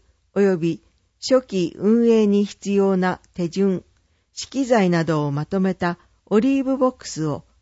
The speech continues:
小中学校体育館及び武道館の各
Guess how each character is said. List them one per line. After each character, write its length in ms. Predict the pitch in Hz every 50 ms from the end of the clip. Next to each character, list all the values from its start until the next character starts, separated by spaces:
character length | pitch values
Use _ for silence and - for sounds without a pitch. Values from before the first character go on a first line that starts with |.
| _ _ _ _ _
小 260 | - - 262 262 269
中 300 | 262 - - 262 262 254
学 240 | 247 247 240 240 _
校 180 | - 175 170 160
体 280 | - - 180 185 196
育 200 | 190 - _ _
館 300 | - - 180 170 156 - - -
及 260 | - 180 185 180 170
び 180 | 147 160 - -
武 140 | - 190 170
道 220 | 226 233 233 214
館 280 | 214 - 170 160 156 147
の 240 | 143 147 147 147 _ _ _ _ _ _ _ _ _
各 520 | - 247 254 - - 180 170 151 - -